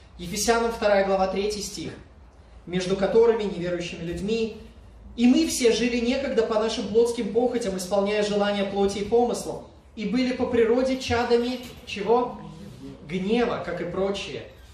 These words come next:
Ну и если вы возьмете книгу Откровения, это книга Нового Завета, то она практически вся целиком говорит о чашах гнева Божьего, изливаемых на землю в последнее время.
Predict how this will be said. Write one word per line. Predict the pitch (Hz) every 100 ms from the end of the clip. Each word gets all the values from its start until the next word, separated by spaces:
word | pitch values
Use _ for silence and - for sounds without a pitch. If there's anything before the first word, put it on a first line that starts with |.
| - - - -
Ну | 185
и | 202
если | 208 202 196
вы |
возьмете | 190 196 202 208 208 185 - -
книгу | 196 208 196
Откровения, | 202 - 196 220 247 165 131
это | 147
книга | 170 180 180
Нового | 180 208 202 170
Завета, | 175 156 156 131 123 - - - -
то |
она | 180 180
практически | 185 - 233 247 - 247
вся | - 226
целиком | - 214 214 226 202
говорит | 180 175 175
о | 156
чашах | 151 214 208 202 202 - - - -
гнева | 160 214 220 220 208
Божьего, | 180 190 185 180 165
изливаемых | 165 170 180 180 185 185
на | 185
землю | 175 185 190 180 170 - - - -
в |
последнее | 185 - 190 175 175
время. | 175 175 165 127